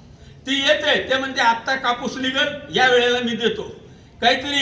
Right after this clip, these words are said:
इगीन पडतं, देऊ शकत नाही. पोरगी घरी जाते, स्वतःच्या हातानं रॉकेलचा डब्बा उचलते, स्वतःच्या हातानं अंगावर टाकते, स्वतःच्याच हातानं काडी पेटवते.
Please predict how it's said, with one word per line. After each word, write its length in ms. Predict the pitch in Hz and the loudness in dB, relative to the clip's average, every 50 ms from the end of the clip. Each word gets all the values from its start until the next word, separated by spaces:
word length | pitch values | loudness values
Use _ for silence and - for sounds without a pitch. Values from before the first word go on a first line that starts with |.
| 269 | 2
इगीन 220 | 262 294 311 - - | 2 0 -2 -2 0
पडतं, 420 | 247 269 254 - - 302 320 339 - - - - - - - - - - - - - - 170 | 2 2 2 2 4 2 2 2 2 -2 -10 -16 -18 -20 -20 -20 -20 -20 -20 -20 -14 -8 -4
देऊ 200 | 247 330 370 - | 0 2 2 2
शकत 400 | - 311 302 262 294 269 - - | 4 2 2 2 2 0 2 2
नाही. 200 | 262 233 - - - - - - - - - - - - - - - - 233 247 - - | 2 2 2 2 -2 -8 -12 -16 -18 -20 -20 -20 -20 -20 -20 -20 -18 -16 -16 -14 -10 -4
पोरगी 300 | 214 233 247 254 254 269 | 0 2 2 2 2 0
घरी 320 | 269 262 240 220 220 262 | 0 2 2 2 2 2
जाते, 640 | 254 247 240 233 - 247 208 202 247 - - - - - - - - - - - - - - - - - - - - | 2 4 2 2 2 0 -2 -2 -2 -4 -8 -12 -18 -20 -20 -20 -20 -20 -20 -20 -20 -20 -20 -20 -20 -20 -20 -10 -4
स्वतःच्या 600 | 233 247 240 247 247 262 254 262 254 254 269 254 | 0 0 0 2 2 4 4 4 2 0 0 0
हातानं 540 | 202 185 220 214 - 262 247 226 202 185 180 180 - - - - - | 0 0 -2 -2 -2 -2 0 0 0 -2 -4 -6 -10 -16 -18 -14 -8
रॉकेलचा 600 | 160 196 208 202 196 - 240 233 226 - 233 208 | -4 -2 -2 -2 0 0 -2 -2 0 -2 -2 -2
डब्बा 300 | 190 208 208 196 208 202 | 0 -2 -2 -2 -2 -4
उचलते, 880 | 185 185 190 180 - 233 247 240 - - 196 196 202 196 - - - - - - - - - - | -4 -2 -4 -4 -2 -2 -2 -2 -2 -2 -4 -4 -4 -6 -8 -12 -18 -20 -20 -20 -20 -20 -8 -2
स्वतःच्या 580 | 220 233 240 240 262 254 247 247 247 262 247 | 2 2 2 2 4 2 2 2 2 0 -2
हातानं 460 | 185 208 220 - - 233 240 254 226 208 - | 0 -2 -2 -2 0 0 0 0 0 -2 -2
अंगावर 480 | 175 196 214 226 247 269 277 269 262 226 208 - | -2 -2 0 2 2 2 2 2 2 0 0 0
टाकते, 600 | 208 208 196 - - 196 190 185 190 196 - - - - - - - - | -2 -2 -2 -2 -4 -4 -4 -4 -4 -6 -10 -14 -18 -20 -20 -20 -8 -2
स्वतःच्याच 720 | 233 254 254 254 - 269 262 269 277 - - 349 320 - - | 2 2 2 2 2 0 -2 -2 -2 -4 -4 -4 -4 -2 -2
हातानं 380 | 302 302 - 277 277 277 277 | -4 -2 -2 -2 -4 -2 -2
काडी 440 | 254 - - 247 254 262 294 339 370 | -4 -6 -2 0 0 0 0 -2 -4
पेटवते. 880 | - - 262 226 - 254 220 196 - - 196 185 190 190 - - - - | -2 -2 -4 -4 -2 -2 -4 -4 -2 -2 0 0 0 0 -2 -8 -12 -16